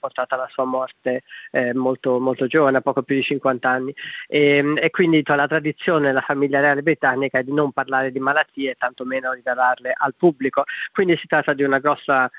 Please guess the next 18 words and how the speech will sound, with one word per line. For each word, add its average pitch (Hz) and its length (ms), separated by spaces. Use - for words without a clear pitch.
decisione 143 640
di, 123 280
di 123 140
Carlo 135 800
di 127 80
essere 131 260
più 151 140
trasparente, 143 640
anche, 135 240
come 127 220
ha 127 40
detto 127 600
lo 143 160
stesso 143 260
comunicato 139 440
di 139 80
Buckingham 170 340
Palace, 135 340